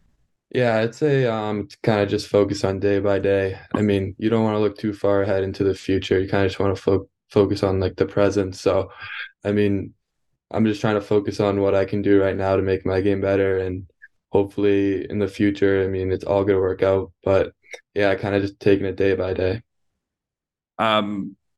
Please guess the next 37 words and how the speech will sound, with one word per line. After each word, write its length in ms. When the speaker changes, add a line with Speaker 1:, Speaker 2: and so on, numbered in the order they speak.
Speaker 2:
I 60
do 140
have 80
to 80
ask, 240
so 280
the, 300
the 100
Sharks, 640
I 40
don't 100
know 60
if 120
you've 100
noticed, 500
they 80
have 100
a 40
lot 160
of 120
Lunds, 460
right? 160
You 100
have 200
Eklund, 540
you 100
have 100
Zetterlund, 460
you 100
have 80
Granlund, 520
you 140
have 240
you, 240
the 200
original 480
Lund. 380